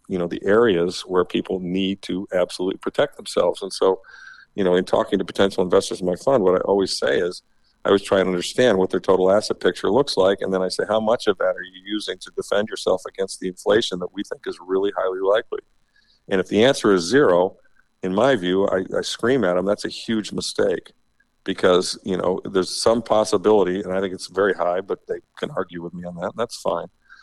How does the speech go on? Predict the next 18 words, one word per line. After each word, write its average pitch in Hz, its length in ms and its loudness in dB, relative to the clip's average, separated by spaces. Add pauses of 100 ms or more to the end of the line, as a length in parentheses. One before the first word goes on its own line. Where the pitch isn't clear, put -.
(220)
But 98 120 0
there 107 160 4
is 107 160 4
some 190 280 2
possibility 90 640 -4
that 113 140 -10
we 95 140 0
are 95 160 4
in 107 60 0
a 101 100 0
very 98 340 0
inflationary 92 580 -4
world. 95 380 0
And 92 100 -10
if - 140 -12
that's 110 260 0
the - 120 -14
case, 107 520 -2